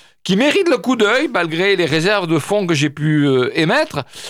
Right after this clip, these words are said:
parce que sur le plan cinématographique, c'est clair, c'est solide, hein, c'est vraiment bien fait. Voilà, donc, euh, Bâtiment cinq, c'est au cinéaste, deux séances par jour, au Méga C G R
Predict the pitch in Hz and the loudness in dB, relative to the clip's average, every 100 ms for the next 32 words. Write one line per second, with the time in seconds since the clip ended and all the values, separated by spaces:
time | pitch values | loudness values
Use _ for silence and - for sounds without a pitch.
0 | - 151 156 143 190 170 170 - 214 175 | -6 -4 0 0 0 0 -2 -2 -2 0
1 | 143 135 143 247 - 151 185 190 - 127 | 0 0 0 -2 -2 -2 0 -2 -2 -4
2 | - 262 247 127 113 165 165 - 139 175 | -2 -2 0 0 -2 -4 -4 -2 -2 0
3 | 170 123 190 - 185 - - - - - | 0 0 -2 -2 -6 -6 -10 -10 -16 -2
4 | 170 151 143 151 180 170 160 143 139 135 | 2 2 0 -2 -2 -2 0 2 2 0
5 | 120 - - 139 165 196 175 139 - 113 | -4 -12 -12 -2 -2 0 0 0 0 -4
6 | 135 - - - - - - 160 143 151 | -6 -16 -18 -18 -14 -6 0 0 2 2
7 | 143 139 127 123 120 113 110 107 104 101 | 4 4 4 2 2 2 0 -2 -2 -2
8 | - - - 107 - 151 120 139 277 - | -2 -2 -4 -4 -2 0 2 0 -2 -2
9 | 127 131 139 123 127 117 120 175 320 - | -4 -2 -2 -2 -2 0 2 2 0 -6
10 | - _ - 185 180 170 160 156 147 143 | -20 _ -2 2 2 2 2 0 0 0
11 | 135 147 143 127 135 110 113 123 175 | 0 0 0 0 -2 0 0 0 0